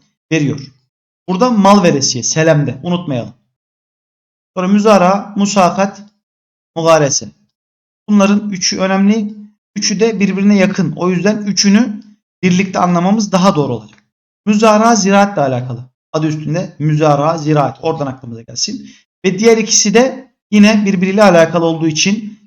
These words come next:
yani birbirine benzer olduğu için diyelim, alakalı değil de benzer olduğu için üçünü birden hatırlayalım. Müzarayı duyduğumuzda ya da diğerlerini duyduğumuzda direkt ziraat aklımıza gelsin.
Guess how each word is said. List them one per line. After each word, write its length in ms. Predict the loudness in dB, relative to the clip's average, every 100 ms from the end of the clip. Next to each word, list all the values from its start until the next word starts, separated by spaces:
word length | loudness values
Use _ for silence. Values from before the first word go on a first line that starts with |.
| -6
yani 140 | -2
birbirine 320 | -2 0 2
benzer 300 | 2 2 2
olduğu 200 | 0 -2
için 140 | -4 -4
diyelim, 220 | -2 0
alakalı 420 | 0 -2 -2 -2
değil 140 | -2 -2
de 100 | 0
benzer 280 | 0 0
olduğu 200 | 0 -2
için 420 | -4 -4 -6 -8 -18 _ _ -6
üçünü 420 | -2 0 2 2
birden 260 | 2 2 0
hatırlayalım. 640 | -2 -4 -2 -2 -6 -12 _ _ _ _ -6
Müzarayı 520 | 2 2 4 2 2
duyduğumuzda 680 | 0 0 0 0 -2 -4 -2
ya 140 | 0
da 100 | 0
diğerlerini 420 | 2 0 0 -4
duyduğumuzda 680 | -4 -4 -4 -6 -6 -8 -8 -20 _ -8
direkt 180 | -4 -2
ziraat 340 | 2 2 2
aklımıza 380 | -2 -6 -6 -8
gelsin. 340 | -12 -14 -16